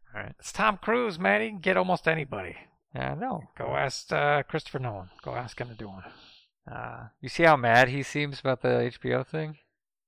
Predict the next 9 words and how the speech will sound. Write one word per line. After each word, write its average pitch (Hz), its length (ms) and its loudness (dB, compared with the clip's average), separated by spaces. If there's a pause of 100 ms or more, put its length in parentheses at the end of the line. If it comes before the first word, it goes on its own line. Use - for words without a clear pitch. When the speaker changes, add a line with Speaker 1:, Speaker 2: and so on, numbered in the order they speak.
(1500)
Speaker 2:
Yeah, 247 420 4 (260)
I 208 140 0
didn't, 185 260 2
I 175 100 8
didn't 156 180 4
read 139 140 2
it 123 140 -2
as 104 180 -8
anger. 107 380 -6